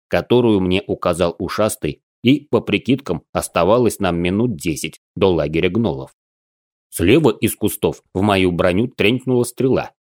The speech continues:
Вторая уже воткнулась в щит, за которым с поразительной скоростью оказался и Таблеткин. Он встал между мной и щитом,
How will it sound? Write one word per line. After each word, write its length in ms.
Вторая 520
уже 280
воткнулась 680
в 60
щит, 340
за 120
которым 600
с 80
поразительной 680
скоростью 720
оказался 640
и 140
Таблеткин. 640
Он 240
встал 360
между 320
мной 260
и 200
щитом, 520